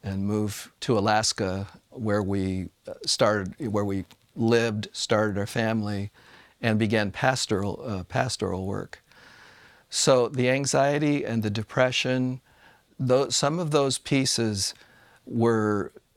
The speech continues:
diminished because my focus is now ministry, and I've got tons to do and tons to learn, and so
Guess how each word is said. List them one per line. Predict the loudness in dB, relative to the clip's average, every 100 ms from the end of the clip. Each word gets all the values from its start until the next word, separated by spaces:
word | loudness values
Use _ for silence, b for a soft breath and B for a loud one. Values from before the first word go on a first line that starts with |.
| -6 0
diminished | 2 4 4 4 2 -2 -2
because | -2 2 0 0
my | -4
focus | 2 2 2 2 -2
is | -2 0
now | 0 2
ministry, | 2 0 0 0 0
and | 0
I've | 2
got | 2 0
tons | -2 0 0 0 -2 -2
to | -2
do | 0 0 0 -2
and | -4 -6
tons | -4 -2 0 0 -2 -2
to | -2
learn, | -2 -2 -2 -2 -4 -4
and | -6
so | -2 -2 -2